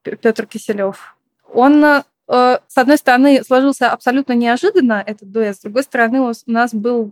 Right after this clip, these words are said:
мешок, а может быть, два предпосылок, которые стояли все это время у нас перед носом, и мы <laughs> их игнорировали. А, так вышло, что когда я осталась,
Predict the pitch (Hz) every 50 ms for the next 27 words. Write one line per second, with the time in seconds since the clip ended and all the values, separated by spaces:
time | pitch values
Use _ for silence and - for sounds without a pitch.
0 | - - - 233 226 226 226 220 240 - - - 294 330 349 - - 220 226 233
1 | 240 226 233 202 190 214 254 240 214 - 208 208 - - 208 208 - - 302 359
2 | 403 330 214 - - - 220 208 - 247 233 226 226 - - 214 220 247 226 208
3 | 208 208 - 208 208 - 208 226 233 226 208 202 196 202 208 208 - - 220 208
4 | 202 - _ - 214 214 247 339 - - 269 226 208 202 214 226 214 269 - -
5 | - 403 370 - - 392 302 - - - - - - - 277 294 - 269 233 226
6 | 240 233 233 240 254 247 240 233 220 208 202 196 202 - _ _ - - - -
7 | - - - - _ - - - - 226 226 226 220 - - 233 233 277 262 -
8 | - 285 269 - - 247 233 233 226 233 247 240 240 233 226 226 226 220 214 -
9 | _ - 226 - - - 233 220 214 214 208 - - -